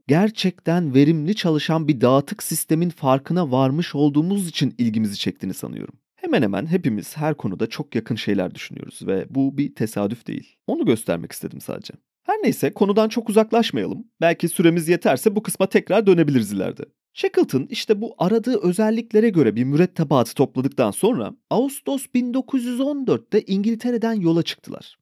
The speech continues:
Ve dört beş ay boyunca bahsettiği kötü hava şartlarında seyahat ettiler. Ocak bin dokuz yüz on beşe gelindiğinde Antarktika'nın bir noktasında buza saplandılar. Buradan kurtulmaları için ellerinden gelen tek şey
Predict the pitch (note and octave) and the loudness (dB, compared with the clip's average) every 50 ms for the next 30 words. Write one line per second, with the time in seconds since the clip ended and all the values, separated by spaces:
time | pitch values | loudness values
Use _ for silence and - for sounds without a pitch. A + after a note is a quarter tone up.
0 | - - A2 G#2+ G#2 - A#2+ C#3 D3 D3 - - - D3+ F3+ - - D3+ B2+ A2+ | -2 2 2 2 2 4 6 6 6 6 4 2 2 2 2 4 4 4 4 4
1 | A2 G#2 G#2 G2+ G2+ G2+ G2 B2+ A#2+ A2 A#2 C3 D#3 D#3 - - G3+ G3 _ - | 4 4 2 0 0 0 0 -2 0 2 2 0 0 0 -2 -2 -4 -4 _ -6
2 | G3+ G3 - - F3 - - C4+ - - G3+ G3+ A#3 C4 - - B3 G#3+ G#3 - | -8 -6 -4 -4 -4 -2 -2 -4 -4 -4 -6 -4 -4 -4 -4 -2 -2 -2 -2 -2
3 | - G3+ G3 G#3 F#3+ G3+ G#3 - - F#3 E3 E3 E3 E3 D#3+ - A#2 - - - | -4 -4 -4 -2 -2 -4 -4 -4 -2 -2 0 0 0 0 -2 -2 -6 -8 -8 -10
4 | - - - - _ _ _ _ - - G#3+ A#3 E4 E4 E4+ - F4+ D#4 F4+ F#4 | -12 -12 -14 -16 _ _ _ _ 2 2 4 4 2 -2 -4 -4 -4 -4 -2 -2
5 | D#4+ - D#4+ C#4+ C4 D#4+ F#4+ G4 C#4+ G#3 - D3+ A2+ A2 G2+ F#2+ F2 D2+ C2+ C#2 | -2 -2 -2 -2 -2 -4 -2 0 0 0 0 0 0 -2 -2 -4 -4 -8 -10 -10
6 | - - - D#4 _ _ - A#2+ C#3 D3+ - - F#3+ F#3+ - - - - A3 D3+ | -8 -10 -10 -10 _ _ -4 -2 -2 -2 -2 -2 -4 -4 -4 -6 -4 -2 0 0
7 | A#2+ A2+ A2 A#2 D#3 F#3+ G#3 G#3 G#3 - - D#3+ - - E3+ D#3+ E3 F3+ D3 C3 | 0 0 -2 -2 0 2 2 0 0 -2 -6 -8 -6 -6 -4 -2 -2 -2 0 0
8 | C3+ C3 C#3+ C#3+ - - A#2 - - F#2 F#2+ E2 - - - - - - - _ | 2 2 2 2 2 0 -6 -4 -4 -6 -6 -6 -8 -12 -14 -16 -18 -20 -20 _
9 | _ _ _ _ - F#3+ C4+ D4 C4+ A#3+ G#3 A3+ A3+ A3+ - G3+ - - A3 G3+ | _ _ _ _ -2 0 0 2 4 4 2 2 0 0 -2 0 2 2 2 2
10 | F#3+ F#3 F#3 F#3+ G3+ G#3 F3 - - B2+ A2+ - A#2+ B2+ C#3 C#3+ D3+ D#3 D#3+ D3+ | 4 4 4 4 4 2 0 -2 -4 -6 -2 2 4 6 6 8 6 6 4 4
11 | C#3+ D#3 F3+ F3 C#3 A#2+ G#2+ F2+ F2 - - F3+ G#3 - - - - - - - | 2 2 2 4 4 4 2 2 0 -2 0 0 0 0 -2 -8 -8 -8 -12 -18